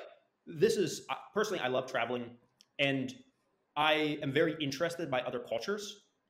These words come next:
And just, like, in my free time, one thing I do is I just look up different cultures, or I learn about different cultures. Um, and having a remote team allows me to indulge a lot of those curiosities. So that's, like, one just selfish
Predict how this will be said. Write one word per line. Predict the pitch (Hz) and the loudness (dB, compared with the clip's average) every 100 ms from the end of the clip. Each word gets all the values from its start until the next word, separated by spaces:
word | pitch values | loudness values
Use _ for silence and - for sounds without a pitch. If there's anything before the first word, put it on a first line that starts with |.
| - | 0
And | 151 | 2
just, | 151 143 156 | 4 2 2
like, | 117 - - _ | 2 0 -12 _
in | 160 | 4
my | 160 135 | 4 0
free | - 143 | 0 -2
time, | 131 123 131 | 0 0 0
one | 127 | -2
thing | 127 | -2
I | 117 | -2
do | 117 | -2
is | 120 | -4
I | 107 | -4
just | 107 107 | -6 -8
look | 107 | -6
up | 110 107 - _ _ _ | -4 -6 -14 _ _ _
different | 127 120 | -6 -2
cultures, | 117 117 165 | -2 0 2
or | 123 | 2
I | 110 | 2
learn | 113 113 | 0 0
about | 107 - | -2 -2
different | 117 101 | -10 -6
cultures. | 104 170 170 - _ _ _ - | -6 -6 -8 -12 _ _ _ 0
Um, | 127 123 107 - _ _ _ _ - | 2 2 -4 -14 _ _ _ _ 2
and | 147 151 139 - - _ _ _ _ _ _ _ _ _ | 4 4 -2 -6 -16 _ _ _ _ _ _ _ _ _
having | - 170 202 262 | 0 4 6 6
a | 196 | 6
remote | 139 143 - | 6 4 0
team | - 131 226 226 - _ _ _ - | 0 -2 -2 -8 -14 _ _ _ 4
allows | 156 170 214 | 6 8 6
me | 202 | 4
to | 196 | 2
indulge | 139 120 131 175 - - | 2 4 4 2 -2 -6
a | 120 | 0
lot | 139 | 2
of | 139 | 2
those | 135 | -2
curiosities. | - 127 110 107 147 214 - - | -2 -2 0 -2 -2 -6 -6 -12
So | - | 0
that's, | 151 - | 2 4
like, | 143 | 2
one | 143 156 135 131 | 4 4 2 0
just | 135 - | -2 0
selfish | 113 113 170 - | -2 0 -2 -4